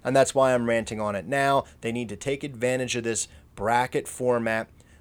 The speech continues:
I know fans aren't, some of the fans out there, the, the curmudgeons,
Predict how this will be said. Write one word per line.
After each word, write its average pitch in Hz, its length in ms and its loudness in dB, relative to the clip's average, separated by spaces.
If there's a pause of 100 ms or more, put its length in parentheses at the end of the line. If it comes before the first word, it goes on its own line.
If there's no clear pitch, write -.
I 101 60 -8
know 117 340 -2
fans 135 600 -4 (100)
aren't, 127 340 -4
some 190 200 6
of 165 40 2
the 139 80 4
fans 107 380 -4
out 104 220 -6
there, 107 220 -6
the, 101 140 -8
the 101 120 -14
curmudgeons, 104 600 -2